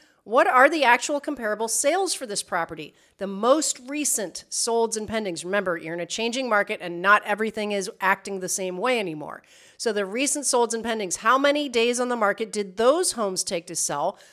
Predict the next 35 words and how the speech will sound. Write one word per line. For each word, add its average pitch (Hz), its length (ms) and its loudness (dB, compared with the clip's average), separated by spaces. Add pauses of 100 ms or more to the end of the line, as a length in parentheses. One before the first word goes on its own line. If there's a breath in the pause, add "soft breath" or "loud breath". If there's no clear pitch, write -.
(160 soft breath)
What 262 320 2
is 349 220 0
the 269 100 0
list 262 320 -2
to - 80 -6
sell 208 260 -2
price 220 400 -6
ratio? 196 720 -2
Are 226 140 4
these 240 240 -2
numbers 240 320 -2
going 208 380 0 (100)
up 185 320 -2
or 180 160 -4
down? 185 420 2
And 175 140 -6
again, 190 340 0 (320 soft breath)
that's 269 400 2
a 359 60 -2
point 262 340 -2
for 233 220 -4
both 214 260 -4
listing 240 460 -2
agents 202 420 -4 (140)
and 277 440 0
buyer's 220 480 4
agents. 151 400 -8
I've 190 180 -6
been 226 120 -6
doing 247 220 -2
a 226 40 -4
lot 240 220 0
of 294 80 -6
coaching 254 420 -2
lately 180 440 -6